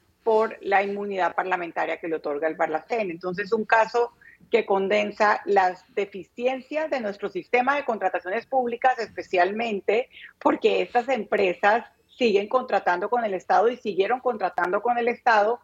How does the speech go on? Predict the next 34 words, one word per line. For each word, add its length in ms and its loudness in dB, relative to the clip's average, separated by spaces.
también 540 0
gracias 540 2
a 140 0
la 180 -2
teoría 500 2
de 80 4
la 160 0
corrección 580 -4
fraterna 840 -2
y 120 -2
a 120 2
este 300 -2
programa 600 2
que 100 -16
se 120 -20
inventó 400 -2
Varela 500 4
para 340 4
lavar 880 0
éticamente, 960 -8
si 80 -6
es 120 -6
que 140 -8
se 120 -6
puede, 560 0
el 140 0
dinero 440 0
de 100 4
estas 260 -4
empresas 540 0
para 220 2
donaciones 560 -2
en 140 -16
escuelas. 520 0